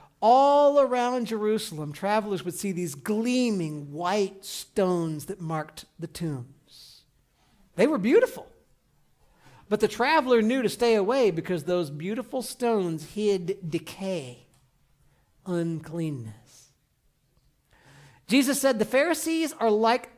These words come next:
gleaming graves. They look nice, but inside they're rotten."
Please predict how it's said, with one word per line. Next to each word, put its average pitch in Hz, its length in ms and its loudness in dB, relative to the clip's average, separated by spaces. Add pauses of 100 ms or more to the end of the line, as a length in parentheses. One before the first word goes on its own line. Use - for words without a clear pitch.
(100)
gleaming 214 840 -2 (120)
graves. 151 920 -4 (840)
They 202 140 4
look 220 220 2
nice, 185 880 -4 (1000)
but 165 120 -2
inside 156 540 -4
they're 135 180 -8
rotten." 120 520 -10